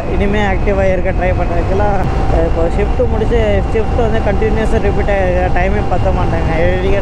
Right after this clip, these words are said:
டைம் சரியாக போதா. So அதான் வந்து இனிமேல் வந்து Instagram-க்கு கொஞ்சம் முக்கியத்துவம் கொடுத்தது, அதுலேயும்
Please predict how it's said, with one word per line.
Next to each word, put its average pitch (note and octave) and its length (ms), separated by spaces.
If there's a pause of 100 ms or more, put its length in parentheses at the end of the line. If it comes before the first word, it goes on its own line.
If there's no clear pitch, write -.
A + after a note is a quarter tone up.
டைம் F3+ 240
சரியாக F3 260
போதா. F3 240 (560)
So D3 80 (160)
அதான் F#3+ 300
வந்து F#3+ 260
இனிமேல் G#3 360
வந்து G#3 220
Instagram-க்கு F#3+ 680
கொஞ்சம் F#3 260
முக்கியத்துவம் F#3+ 360
கொடுத்தது, F3 320 (120)
அதுலேயும் F#3+ 420